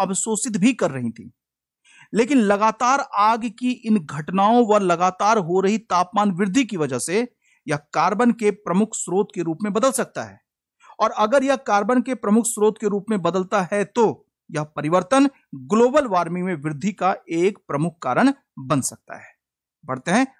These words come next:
अगले प्रश्न की ओर, और ये रहा अगला प्रश्न। प्रश्न है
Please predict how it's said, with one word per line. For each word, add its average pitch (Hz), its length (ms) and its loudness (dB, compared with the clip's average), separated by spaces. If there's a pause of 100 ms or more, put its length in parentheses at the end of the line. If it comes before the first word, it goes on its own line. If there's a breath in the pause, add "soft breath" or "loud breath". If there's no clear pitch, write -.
(140)
अगले 226 240 0
प्रश्न 147 300 -8
की 175 140 -8
ओर, 240 220 2 (180)
और 139 140 -6
ये 190 220 0
रहा 175 240 -2
अगला 147 480 -4
प्रश्न। 214 340 -2
प्रश्न 196 380 -4
है 131 260 -6